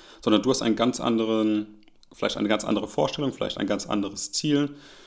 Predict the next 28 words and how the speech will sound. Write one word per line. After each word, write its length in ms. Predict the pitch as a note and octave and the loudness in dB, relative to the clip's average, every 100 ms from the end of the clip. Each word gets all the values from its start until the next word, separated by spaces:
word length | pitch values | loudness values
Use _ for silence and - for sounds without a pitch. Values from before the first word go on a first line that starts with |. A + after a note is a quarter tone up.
| - - | -20 -4
Du 460 | A#2+ A#2+ A#2+ G#2+ - | 0 2 0 -4 -8
hast 240 | A#2 - | -8 -4
eine 80 | G#2 | 0
ganz 180 | G#2+ G#2 | 0 2
andere 380 | A#2 G#2 G2 G#2+ | 0 2 0 -2
Risikotragfähigkeit, 1040 | C#3 C3 - - C3 B2+ - B2+ - A#2+ | -2 -4 -8 -8 -6 -6 -2 -2 -2 -4
aber 160 | G#2 G2+ | -2 -4
auch 60 | - | -2
vielleicht 300 | G#2 F#2+ - | -2 -2 -2
eine 60 | |
andere 540 | G#2 G2+ G2 G2+ - A#2 | -2 0 -2 -4 -4 -2
Risikobereitschaft. 920 | G#2+ G#2 G2+ G#2+ C3 C3+ - B2+ - | -2 -2 -2 2 2 2 -2 -4 -4
Also 340 | G#2 A2 A2 - - - - - | -2 0 -2 -8 -20 -20 -18 0
wenn 120 | B2+ | 0
für 120 | B2+ | 2
den 80 | A#2 | 0
einen 200 | C3 E3+ | 0 0
vielleicht 540 | F3 C3+ C3 C3 - - - _ _ _ _ - - - - | 0 0 0 -2 -10 -20 -20 _ _ _ _ -20 -20 -20 -4
E 100 | A#2 | -2
T 120 | - | 2
Fs 140 | C3+ - | 0 2
das 140 | A#2 | -2
perfekte 760 | - - B2 - A#2 A2 G#2+ - - - - _ _ - | -2 -4 -6 -2 0 2 0 -6 -20 -20 -20 _ _ -2
Produkt 420 | - A2 D#3 D#3 | 0 2 0 -2
sind 380 | F#3 G3 G3 - - | -6 -4 -6 -12 -8
oder 200 | A2 G2+ | -2 0
vielleicht 260 | G2+ G2+ - | 0 -2 -4
das 260 | F#2+ - | -6 -8